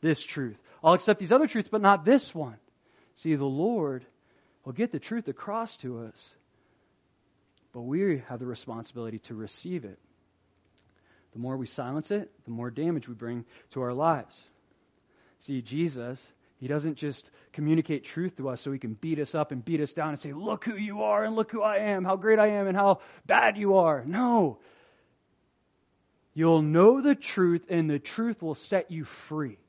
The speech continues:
He gives us truth. Why? So we can be free from bondage. That we'll know, "Oh man, these areas need to change." It's not like, "Oh, I don't wanna get rid of this." Yeah, we can fall into that. But he's like, "Get rid of it. I want something better. I got something so much better for you.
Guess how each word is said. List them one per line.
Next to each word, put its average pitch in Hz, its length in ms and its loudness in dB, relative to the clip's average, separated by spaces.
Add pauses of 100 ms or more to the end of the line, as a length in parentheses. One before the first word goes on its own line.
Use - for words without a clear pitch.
(140)
He 185 140 -4
gives 233 420 -4
us 180 140 0
truth. 240 400 -8
Why? 196 280 -8
So 208 140 -6
we 196 120 -2
can 196 80 -12
be 220 80 -2
free 254 240 -6
from 220 200 0
bondage. 208 640 0 (220)
That 214 160 4
we'll 233 120 6
know, 247 200 8
"Oh 226 160 -2
man, 233 260 4
these 220 180 2
areas 233 280 6
need 233 60 4
to 220 80 2
change." 247 320 0
It's 214 120 -6
not 214 140 4
like, 226 220 4 (260)
"Oh, 254 260 8
I 254 120 8
don't 262 140 8
wanna 254 160 6
get 233 180 0
rid 247 160 8
of 214 80 0
this." 233 260 8
Yeah, 247 180 8
we 226 100 2
can 240 120 0
fall 233 240 6
into 262 140 6
that. 233 120 6
But 214 100 -2
he's 196 80 -8
like, - 220 -20
"Get 302 160 8
rid 311 160 10
of 294 80 6
it. 311 60 8
I 254 100 10
want 294 260 8
something 285 260 6
better. 208 160 8
I 202 60 6
got 220 160 2
something 202 180 2
so 233 180 6
much 269 200 6
better 247 180 6
for 170 100 -8
you. 135 160 -6